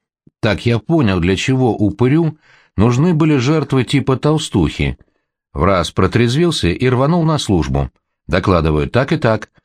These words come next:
А на меня смотрят, как на идиота. "Лечись", говорят, Славик. Я по кабинетам. А потом понял, что снизил число подозреваемых намного.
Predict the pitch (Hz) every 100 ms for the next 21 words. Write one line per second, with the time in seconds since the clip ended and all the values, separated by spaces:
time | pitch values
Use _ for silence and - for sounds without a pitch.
0 | _ _ _ - 85 85 87 90 90 -
1 | 110 135 - 78 - 95 101 110 113 113
2 | 143 98 - 69 - _ _ _ _ 95
3 | 151 160 - 202 - 85 80 73 - 92
4 | 80 69 65 - _ _ 64 76 76 80
5 | 90 82 110 156 - 76 69 - _ _
6 | _ - 87 147 147 208 180 180 123 90
7 | - 117 101 151 180 147 120 - 127 -
8 | 151 127 123 120 117 147 175 165 147 -
9 | - 147 165 156 95 76 73 80